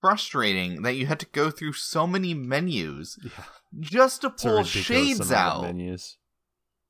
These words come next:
Speaker 1: Like,
Speaker 2: I should just
Speaker 1: just
Speaker 2: be
Speaker 1: let
Speaker 2: able
Speaker 1: me
Speaker 2: to
Speaker 1: right-click
Speaker 2: shift, I should be
Speaker 1: empty.
Speaker 2: able to, yeah, to just right-click empty it, and it just empties them in the same order that I put them in, which doesn't even matter
Speaker 1: Treat
Speaker 2: because
Speaker 1: it
Speaker 2: I
Speaker 1: like
Speaker 2: probably put all of the same type of shade in it.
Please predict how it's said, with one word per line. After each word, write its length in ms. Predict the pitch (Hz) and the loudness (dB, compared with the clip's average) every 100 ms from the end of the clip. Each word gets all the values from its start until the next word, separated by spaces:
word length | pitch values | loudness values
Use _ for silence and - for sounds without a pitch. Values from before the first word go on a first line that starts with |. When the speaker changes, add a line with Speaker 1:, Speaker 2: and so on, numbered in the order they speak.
| _ | _
Speaker 1:
Like, 440 | 175 214 208 - - | 0 2 0 -6 -10
Speaker 2:
I 60 | 104 | -8
should 240 | - 120 | -4 -4
just 140 | 110 120 | 0 0
Speaker 1:
just 100 | 110 | 6
Speaker 2:
be 60 | |
Speaker 1:
let 100 | 120 120 | 6 6
Speaker 2:
able 140 | 120 | 4
Speaker 1:
me 60 | 101 | 0
Speaker 2:
to 100 | 123 | 4
Speaker 1:
right-click 580 | 208 113 - 220 220 | 6 4 2 0 0
Speaker 2:
shift, 100 | - 190 | 2 2
I 60 | |
should 140 | 220 110 | 2 0
be 160 | 170 110 | 0 2
Speaker 1:
empty. 80 | 110 | 0
Speaker 2:
able 100 | 113 | -4
to, 80 | 107 | -4
yeah, 160 | 95 | -2
to 120 | 92 98 | -4 -8
just 200 | 101 104 | -10 -4
right-click 440 | 95 92 98 - | -4 -4 -10 -6
empty 340 | 95 90 95 | -6 -6 -6
it, 180 | 90 87 | -6 -6
and 160 | 107 92 | -8 -8
it 140 | 95 | -8
just 320 | - 92 - - _ _ _ _ | -10 -12 -12 -16 _ _ _ _
empties 420 | 110 98 104 90 | -4 -2 -6 -2
them 260 | 101 90 98 | 0 0 -4
in 180 | 101 92 | -6 -4
the 80 | |
same 340 | 90 - 92 92 | -2 -2 -2 -4
order 300 | 90 87 90 | -4 -4 -4
that 160 | 85 87 | -2 -2
I 80 | 85 | -2
put 260 | - - | -4 -6
them 140 | 90 82 | -6 -8
in, 300 | 82 76 - _ _ _ | -10 -12 -16 _ _ _
which 240 | 104 - - | -10 -10 0
doesn't 280 | 104 98 | 0 0
even 260 | 104 98 92 | -2 -2 0
matter 260 | 92 92 87 | 2 2 2
Speaker 1:
Treat 100 | 85 | 2
Speaker 2:
because 240 | 247 - | 2 4
Speaker 1:
it 40 | |
Speaker 2:
I 80 | - | 4
Speaker 1:
like 160 | 139 220 | 6 4
Speaker 2:
probably 360 | 101 98 104 | 4 2 -2
put 240 | - 110 107 | 0 0 0
all 280 | 98 95 98 | 0 0 0
of 100 | 92 | -2
the 100 | 98 | -4
same 320 | - 98 90 | -2 -2 -2
type 260 | 90 90 90 | 0 -2 -2
of 120 | 87 | -6
shade 320 | - 90 82 | -2 -2 -2
in 140 | 80 78 | -6 -8
it. 160 | 80 | -10